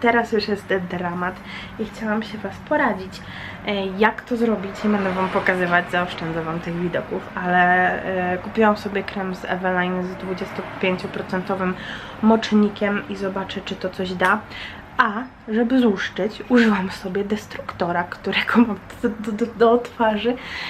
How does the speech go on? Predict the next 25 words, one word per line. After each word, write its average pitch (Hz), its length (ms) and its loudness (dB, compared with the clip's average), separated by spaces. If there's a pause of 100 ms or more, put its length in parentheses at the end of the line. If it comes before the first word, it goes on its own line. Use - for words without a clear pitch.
(140)
bo 202 140 -6
wiem, 302 240 2
że 277 80 6
właśnie 254 280 2
te 240 120 -2
skarpetki, - 720 0
różne 202 280 -4
takie 196 260 -8
rzeczy 190 360 -4
złuszczające, 196 800 -2
no 196 100 -4
to 196 180 0
one 208 100 -4
mają 220 280 0
jakieś 185 260 -8
tam 190 180 -6
kwasy. 190 480 -2 (640)
Nie 233 160 8
wiem, 247 220 8
w - 20 2
jakich 208 360 0
stężeniach, 196 720 2
to 175 120 -6
prawda, 175 540 -4
ale 190 340 2